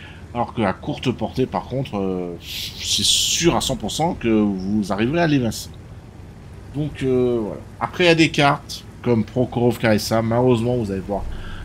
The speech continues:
pas avoir le choix de tirer à longue distance. Mais à ce moment-là, une option qui peut être pas mal contre les tanks très fragiles, ce sont les obus explosifs. Parce que les obus explosifs, c'est quand même, euh, vont à mille mètres par seconde, ce qui n'est pas rien.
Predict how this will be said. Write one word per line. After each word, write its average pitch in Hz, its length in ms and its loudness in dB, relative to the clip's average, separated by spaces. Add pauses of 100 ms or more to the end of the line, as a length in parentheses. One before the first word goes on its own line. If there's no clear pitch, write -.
(140)
pas 143 140 4
avoir 131 240 4
le 120 80 2
choix - 260 2
de 113 120 0
tirer 117 440 0 (320)
à 113 100 0
longue 113 180 2
distance. 117 600 -2 (260)
Mais 170 220 2
à 214 80 2
ce - 160 -4
moment-là, 175 460 4
une 175 180 2
option 170 340 2
qui - 120 -8
peut 143 100 -2
être 131 120 0
pas 151 200 -2
mal 151 280 2
contre 131 340 -2
les 113 100 4
tanks 131 300 -2
très - 240 -2
fragiles, 127 360 0
ce 117 120 -2
sont 139 160 -2
les 110 240 -2
obus 139 180 -4 (460)
explosifs. 165 600 0
Parce 110 200 -6
que 123 100 -6 (500)
les 156 160 0
obus 139 200 2
explosifs, 131 440 -2
c'est - 140 -2
quand - 220 -4
même, 127 240 0
euh, 104 180 4 (320)
vont 92 340 0
à 92 60 4
mille 170 260 6
mètres 349 180 4
par - 140 -4
seconde, 131 300 2
ce - 80 -4
qui 107 140 2
n'est 135 100 6
pas 131 160 0
rien. 127 380 0